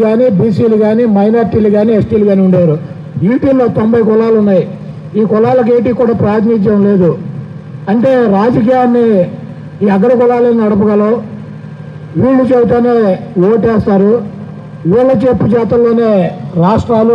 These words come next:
రాష్ట్ర ప్రభుత్వాలు ఉంటాయన్నటువంటి ఒక పిచ్చి భ్రమ ఉండేది. ఈ రాష్ట్రంలో అధికారంలోకి తీసుకురావాలంటే ఒక పార్టీని నేను బాధపడతా, మంత్రి కాకపోతే నేను బాధపడను. ఎందుకంటే ఎమ్మెల్యే పదవి అనేది ప్రజలు ఇచ్చేటువంటి పదవి. వారి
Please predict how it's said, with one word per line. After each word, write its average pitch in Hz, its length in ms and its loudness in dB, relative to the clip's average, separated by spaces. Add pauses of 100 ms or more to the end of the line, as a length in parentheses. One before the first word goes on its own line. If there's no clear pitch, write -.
రాష్ట్ర 196 300 0
ప్రభుత్వాలు 202 480 2
ఉంటాయన్నటువంటి 196 600 2
ఒక 175 140 2
పిచ్చి - 260 -2
భ్రమ 208 260 2
ఉండేది. 170 320 2 (760)
ఈ 190 40 2 (100)
రాష్ట్రంలో 247 440 0
అధికారంలోకి 247 580 2
తీసుకురావాలంటే 233 580 2
ఒక 180 160 2
పార్టీని 208 460 0 (1080)
నేను 214 220 0
బాధపడతా, 202 420 2 (120)
మంత్రి 196 280 2
కాకపోతే 202 540 2
నేను 175 220 2
బాధపడను. 165 440 0 (880)
ఎందుకంటే 254 460 2 (560)
ఎమ్మెల్యే 247 300 2 (100)
పదవి 226 260 2
అనేది 226 180 2 (100)
ప్రజలు 226 300 0
ఇచ్చేటువంటి 202 540 0
పదవి. 151 280 2 (920)
వారి 220 200 2